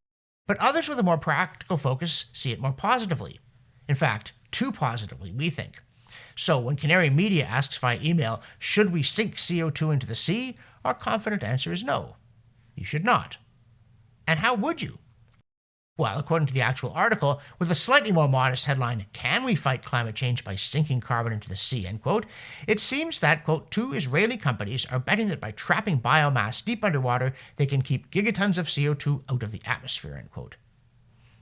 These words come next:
Yeah, if it stays down there in the anaerobic part of the Black Sea and no dang current or microbe goes and stirs it up. Besides, they're talking about sinking it in quantities insufficient to make a dent even in the human portion of the carbon cycle,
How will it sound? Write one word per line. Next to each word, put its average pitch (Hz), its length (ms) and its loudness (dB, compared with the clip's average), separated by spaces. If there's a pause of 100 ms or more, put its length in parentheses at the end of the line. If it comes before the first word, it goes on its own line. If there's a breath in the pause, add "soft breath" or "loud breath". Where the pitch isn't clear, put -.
(100 loud breath)
Yeah, 151 640 2 (320 loud breath)
if 131 80 0
it - 100 -2
stays 247 460 2
down 139 260 4
there 107 160 -4
in 107 80 -6
the 113 80 -4
anaerobic 117 480 -2
part 117 180 0
of 113 60 -2
the 107 60 -4
Black 113 280 -2
Sea 143 280 2
and 104 100 0
no 107 340 -4
dang 101 260 -4
current 104 340 -2
or 107 80 -4
microbe 123 500 0
goes 113 240 -2
and 101 80 -4
stirs 117 400 -2
it 127 80 -2
up. 123 240 0 (640)
Besides, 269 400 4
they're 208 80 4
talking 240 280 2
about 185 180 2
sinking 170 320 2
it 127 60 4
in 131 120 0
quantities 131 480 2
insufficient 135 540 2
to 127 60 0
make 123 140 0
a 120 60 -2
dent 123 320 -2
even 151 240 4
in 117 80 0
the 101 60 -4
human 226 360 0
portion 131 320 -2
of 104 60 -4
the 104 80 -6
carbon 135 340 0
cycle, 104 420 -6